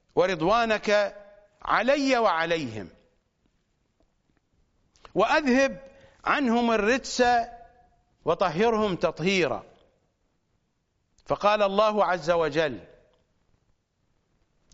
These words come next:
أنا لا أريد أن أشرح الحديث الشريف، لقد شرحته في برامجي السابقة، إلا أنني ألفت أنظاركم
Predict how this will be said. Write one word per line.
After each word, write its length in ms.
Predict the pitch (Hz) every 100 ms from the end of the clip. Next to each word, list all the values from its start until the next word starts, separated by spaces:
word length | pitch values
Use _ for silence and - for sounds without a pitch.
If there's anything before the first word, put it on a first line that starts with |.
| -
أنا 200 | 170 196
لا 160 | 226
أريد 320 | 262 233 254 202
أن 240 | 151 156
أشرح 680 | 180 202 202 165 175 170 165 - _ _ _ -
الحديث 500 | 156 - 151 180 147
الشريف، 500 | 143 - 156 208 208 - -
لقد 520 | 175 180 202 185 156 -
شرحته 840 | - 196 233 - 190 156 156 170 - _ _ _
في 140 | 165
برامجي 680 | 160 160 185 185 170 147 135
السابقة، 640 | 135 - 170 123 104 80 - _ _ _ _ _ _ _ _ -
إلا 300 | 170 175 233
أنني 440 | 240 233 233 233 - _ _ _ _ -
ألفت 720 | 302 220 220 - 208 208 240 - _ _ -
أنظاركم 840 | 180 165 240 226 185 196 202 240